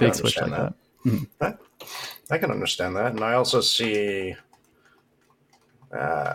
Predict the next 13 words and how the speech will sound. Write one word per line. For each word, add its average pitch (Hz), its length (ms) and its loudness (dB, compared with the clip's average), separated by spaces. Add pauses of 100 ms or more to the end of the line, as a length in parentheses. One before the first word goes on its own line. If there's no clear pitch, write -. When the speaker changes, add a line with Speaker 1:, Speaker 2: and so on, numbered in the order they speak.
(100)
Speaker 2:
I 117 100 2
also 135 200 0
see 117 240 0
it 104 80 2
as 98 160 0
kind 101 240 -4
of 95 100 -4
like 90 240 -2
a, 78 280 -2 (2000)
maybe 113 320 0
that 104 160 4
was 104 160 4
just - 440 -2